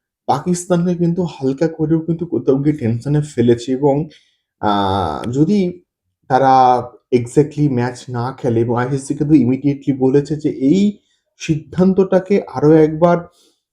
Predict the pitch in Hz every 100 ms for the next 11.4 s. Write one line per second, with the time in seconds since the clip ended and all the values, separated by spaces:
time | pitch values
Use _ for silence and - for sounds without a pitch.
0 | _ _ _ _ _ - 143 143 151 117
1 | 101 - 90 90 - _ 113 113 120 120
2 | 135 135 131 147 147 120 135 - 131 113
3 | 110 117 104 98 - 95 - _ _ _
4 | _ _ - 117 120 120 123 139 139 123
5 | 117 139 135 - 147 - 135 - 143 -
6 | 147 147 113 135 143 143 135 143 - 110
7 | 101 - 98 - _ _ - 113 127 135
8 | 135 131 117 151 151 117 107 107 _ _
9 | _ - 151 160 - 175 139 160 165 165
10 | 170 165 165 165 - 139 139 143 143 143
11 | 120 123 147 147